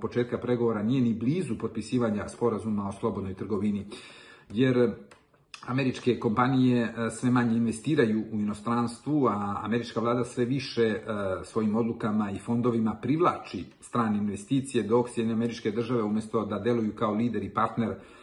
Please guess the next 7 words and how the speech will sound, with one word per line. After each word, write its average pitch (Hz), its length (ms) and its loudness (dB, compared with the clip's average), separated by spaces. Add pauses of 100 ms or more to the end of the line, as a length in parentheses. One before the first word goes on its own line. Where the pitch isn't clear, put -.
(280)
zapadnih 117 580 2
liberalnih 117 440 2
demokratija, 117 560 -2
sve 147 140 -2
češće 123 440 -2
kao, 113 520 2
a, 104 440 -2